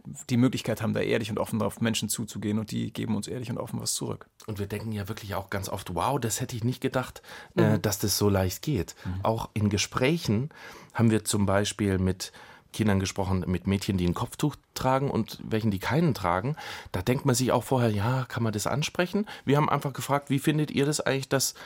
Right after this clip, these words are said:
Speaker 2: ähm, dass Hamide kein Kopftuch aufhat und wie findet Hamide das, dass Sarah und Elham ein Kopftuch tragen?“ Und dann sagen die, „Ach, das finden wir eigentlich okay und, äh, kann doch jeder machen, wie er will.“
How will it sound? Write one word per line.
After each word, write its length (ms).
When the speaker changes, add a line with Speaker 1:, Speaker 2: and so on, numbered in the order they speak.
Speaker 2:
ähm, 540
dass 280
Hamide 320
kein 440
Kopftuch 420
aufhat 460
und 200
wie 180
findet 380
Hamide 360
das, 260
dass 280
Sarah 360
und 180
Elham 480
ein 140
Kopftuch 360
tragen?“ 360
Und 160
dann 120
sagen 240
die, 160
„Ach, 100
das 140
finden 220
wir 120
eigentlich 200
okay 360
und, 240
äh, 200
kann 180
doch 80
jeder 240
machen, 260
wie 100
er 120
will.“ 240